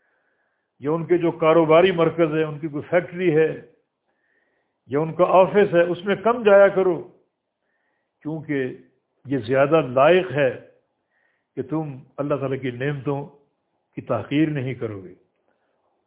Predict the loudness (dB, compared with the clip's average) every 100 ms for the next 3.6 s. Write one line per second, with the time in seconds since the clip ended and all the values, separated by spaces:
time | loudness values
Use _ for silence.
0 | _ _ -8 -6 -6 -8 0 2 2 2
1 | 2 4 4 2 -8 _ _ _ _ _
2 | _ _ _ -12 -6 -4 4 6 6 4
3 | 2 4 2 2 2 -2